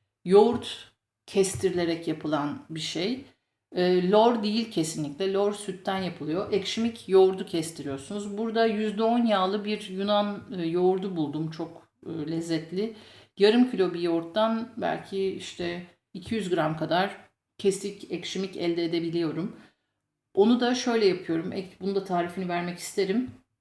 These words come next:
Yoğurdun bu yarım, siz de böyle çok yağlı bir yoğurt bulabilirsiniz. Çok yağlı bulamazsanız da sıkıntı yok. Elde edeceğiniz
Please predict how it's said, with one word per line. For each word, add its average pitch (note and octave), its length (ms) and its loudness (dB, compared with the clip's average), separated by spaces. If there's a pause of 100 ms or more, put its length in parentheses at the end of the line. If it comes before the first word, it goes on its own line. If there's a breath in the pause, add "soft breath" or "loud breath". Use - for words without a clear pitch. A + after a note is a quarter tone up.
Yoğurdun A3+ 720 4
bu A3 80 0
yarım, A3+ 380 2
siz B3 260 -2
de G#3 100 0
böyle G3 160 2
çok A#3 300 -4
yağlı G3+ 280 2
bir G3+ 60 -4
yoğurt G3 320 0
bulabilirsiniz. G3 680 -6
Çok G3+ 260 -8
yağlı G3+ 260 0
bulamazsanız G3+ 540 -4
da G3 80 -6
sıkıntı G#3 500 -6
yok. F#3+ 220 -4
Elde G3 240 2
edeceğiniz G3 720 -4